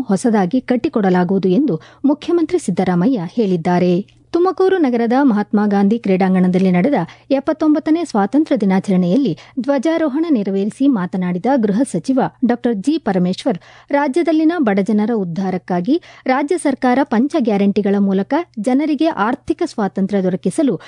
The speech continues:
ಸರ್ಕಾರ ಶ್ರಮಿಸುತ್ತಿದೆ ಎಂದು ತಿಳಿಸಿದರು. ಬೃಹತ್ ಬೆಂಗಳೂರು ಮಹಾನಗರ ಪಾಲಿಕೆ ವತಿಯಿಂದ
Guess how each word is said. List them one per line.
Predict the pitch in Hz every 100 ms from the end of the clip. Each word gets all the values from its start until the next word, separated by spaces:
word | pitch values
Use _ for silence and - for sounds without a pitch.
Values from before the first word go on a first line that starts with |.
| - - _ -
ಸರ್ಕಾರ | 285 285 302 320
ಶ್ರಮಿಸುತ್ತಿದೆ | - 269 302 302 - 196 190
ಎಂದು | 185 262 160
ತಿಳಿಸಿದರು. | - 254 - 185 190 190 185 - _ _ _ _ _
ಬೃಹತ್ | 240 247 294 - 196
ಬೆಂಗಳೂರು | 190 202 196 202
ಮಹಾನಗರ | 196 175 185 185 185
ಪಾಲಿಕೆ | 180 180 190 190
ವತಿಯಿಂದ | 190 185 185 190